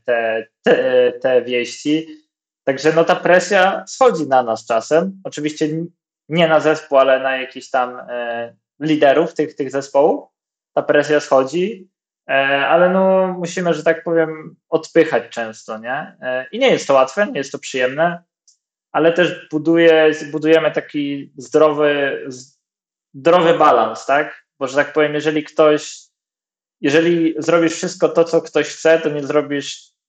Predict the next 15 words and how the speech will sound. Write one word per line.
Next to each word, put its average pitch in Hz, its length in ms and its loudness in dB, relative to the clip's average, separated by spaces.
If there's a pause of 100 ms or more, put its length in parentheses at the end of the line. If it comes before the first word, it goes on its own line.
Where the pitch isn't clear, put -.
(160)
tego, 143 280 0
co 139 280 2
ty 143 180 0
uważasz, 113 520 2
że 120 240 2
jest 123 280 0
naprawdę 113 400 -4
tak, 113 280 -10
e, 113 640 -4
potrzebne, 113 580 -6
tak? 120 280 -6 (300)
A 127 100 -2
tych 151 140 0
stakeholderów 156 800 2
masz, 147 500 0